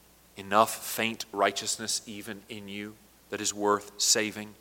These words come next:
enough of a glimmer of spiritual life that he can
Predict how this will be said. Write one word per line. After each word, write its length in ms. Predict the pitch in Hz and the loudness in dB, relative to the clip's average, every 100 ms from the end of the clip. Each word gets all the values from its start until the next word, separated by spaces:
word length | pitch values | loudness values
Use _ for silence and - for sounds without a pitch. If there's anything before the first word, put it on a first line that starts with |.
| - - - - - - - - - _ - - | -20 -20 -20 -20 -20 -20 -20 -20 -20 _ -20 -16
enough 400 | 98 113 113 - | 0 6 6 4
of 100 | 107 | -8
a 80 | 104 | -8
glimmer 560 | - 113 113 113 110 104 | -4 0 2 4 6 6
of 100 | 95 | 6
spiritual 680 | - - 110 107 104 107 101 | 6 6 2 2 2 0 6
life 420 | 104 107 107 - | 6 6 2 -2
that 120 | 90 | -6
he 120 | 104 | -6
can 240 | 107 101 | -8 -8